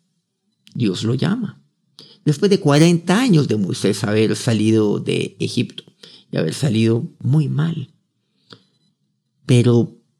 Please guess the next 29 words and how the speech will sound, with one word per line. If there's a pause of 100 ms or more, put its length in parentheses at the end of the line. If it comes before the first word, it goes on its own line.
(160)
aquí
vemos, (400)
después
de
cuarenta
años,
ya
Moisés
siendo
de
ochenta, (580)
bueno,
nunca
es
tarde
para (120)
comenzar
a
servir
al
Señor,
para
comenzar
a
hacer
la
voluntad
de
Dios.